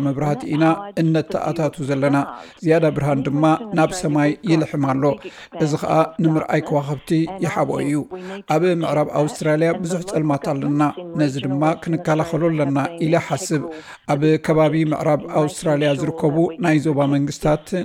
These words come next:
Speaker 1: ነዚ
Speaker 2: beautiful
Speaker 1: ጽቡቕ
Speaker 2: assets.
Speaker 1: ሃብቲ ንምክልኻል ኣገዳሲ ተራ ኣለዎም።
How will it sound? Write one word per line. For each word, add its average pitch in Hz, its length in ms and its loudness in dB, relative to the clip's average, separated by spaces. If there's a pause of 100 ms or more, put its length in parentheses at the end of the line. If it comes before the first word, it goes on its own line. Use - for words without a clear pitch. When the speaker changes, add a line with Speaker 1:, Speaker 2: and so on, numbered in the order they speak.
(120)
Speaker 1:
ነዚ 175 260 2
Speaker 2:
beautiful 160 200 0
Speaker 1:
ጽቡቕ 151 380 -2
Speaker 2:
assets. - 100 -20 (180)
Speaker 1:
ሃብቲ - 340 -2 (300)
ንምክልኻል 156 680 0 (120)
ኣገዳሲ 156 560 0 (140)
ተራ 170 260 2
ኣለዎም። 135 420 2